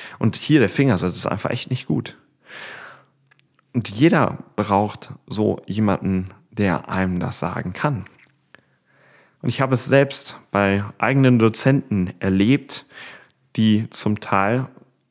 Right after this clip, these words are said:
jahrzehntelang Fehler in ihren Stücken hatten, bis irgendjemand sie darauf hingewiesen hat.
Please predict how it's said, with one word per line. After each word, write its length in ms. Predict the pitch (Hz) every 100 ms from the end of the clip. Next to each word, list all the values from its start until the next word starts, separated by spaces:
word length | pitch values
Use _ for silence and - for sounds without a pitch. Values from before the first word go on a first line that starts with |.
| _ _ -
jahrzehntelang 1040 | 85 - - 170 190 165 151 107 135 165 - _ _ -
Fehler 480 | - - 175 269 143
in 100 | -
ihren 300 | 92 90 87
Stücken 560 | - 92 87 87 87
hatten, 380 | 90 - 147 180 _ _ - - _ -
bis 360 | 139 160 - -
irgendjemand 440 | - 95 90 101
sie 100 | 92
darauf 280 | 101 101 95
hingewiesen 580 | 147 226 196 95 - -
hat. 200 | 135